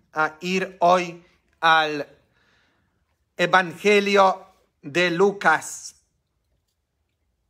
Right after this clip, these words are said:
En la Biblia tenemos nosotros cuatro evangelios. Marco, Mateo,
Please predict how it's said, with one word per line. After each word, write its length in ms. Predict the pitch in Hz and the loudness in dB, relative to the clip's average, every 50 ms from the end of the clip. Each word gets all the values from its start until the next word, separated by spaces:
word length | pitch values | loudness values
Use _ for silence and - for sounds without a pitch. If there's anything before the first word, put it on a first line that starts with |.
| _ _ _ _ _ _ _ _ _ _ _ _ _ _ _ _ _ _ - | _ _ _ _ _ _ _ _ _ _ _ _ _ _ _ _ _ _ -4
En 560 | - 202 214 220 214 202 190 - - _ _ _ _ _ _ _ _ _ | 0 2 2 2 0 -2 -6 -8 -12 _ _ _ _ _ _ _ _ _
la 240 | - 156 170 185 190 | -4 2 2 2 2
Biblia 720 | 151 151 202 214 202 170 208 208 214 214 202 202 196 175 - - _ _ - | 0 -4 -6 -6 -4 -4 -2 0 2 4 4 4 2 0 -4 -14 _ _ -4
tenemos 760 | - 208 208 202 202 208 202 190 185 190 185 185 - - - _ _ | -2 -2 0 0 -2 -2 -2 0 0 -2 -2 -4 -8 -18 -20 _ _
nosotros 1120 | - 165 170 185 180 170 180 - 190 180 185 185 185 - 180 180 180 170 165 - - - _ _ _ | -12 -6 -4 -4 -4 -4 -4 -2 0 0 0 -2 -4 -2 0 0 0 0 -2 -6 -16 -20 _ _ _
cuatro 680 | - - 190 202 202 202 202 - - 190 190 185 180 - - | -4 0 2 2 2 2 -2 -4 -2 0 2 2 0 -2 -4
evangelios. 1300 | 185 180 165 160 175 170 160 151 147 - 202 220 208 190 165 151 143 120 - - - - - - - _ _ _ _ _ _ _ _ _ _ _ _ _ _ _ _ _ _ _ _ _ _ _ _ _ _ _ _ _ _ _ _ _ _ _ _ _ _ _ _ _ _ _ _ _ _ _ _ _ _ _ _ _ _ _ _ | -6 -2 0 0 0 0 -2 -8 -8 -2 0 0 0 0 -2 -6 -8 -10 -12 -14 -20 -20 -20 -20 -20 _ _ _ _ _ _ _ _ _ _ _ _ _ _ _ _ _ _ _ _ _ _ _ _ _ _ _ _ _ _ _ _ _ _ _ _ _ _ _ _ _ _ _ _ _ _ _ _ _ _ _ _ _ _ _ _
Marco, 640 | 139 151 185 208 214 214 202 - - 208 214 208 208 | -4 0 2 2 2 2 -2 -4 0 2 4 4 4
Mateo, 840 | 190 185 185 185 175 185 - 196 196 196 190 190 190 180 180 180 | 2 0 0 0 0 -2 -4 -2 2 2 4 4 4 4 2 -2